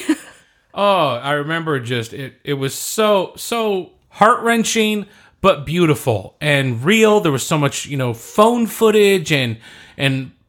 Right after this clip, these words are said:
home footage of, of the dog throughout its care.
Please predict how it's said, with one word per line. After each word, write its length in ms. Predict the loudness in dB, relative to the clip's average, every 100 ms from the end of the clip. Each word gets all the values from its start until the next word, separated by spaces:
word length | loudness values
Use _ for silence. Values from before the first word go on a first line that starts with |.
| _
home 340 | 0 2 2
footage 540 | 0 -2 2 2 0 -6
of, 880 | -2 2 2 2 0 -2 -8 -18 -6
of 180 | -6 -2
the 80 |
dog 360 | 2 6 4 2
throughout 500 | -2 2 4 2 -2 -14 _ _ _
its 240 | -2 0
care. 640 | -6 -2 0 2 0 -2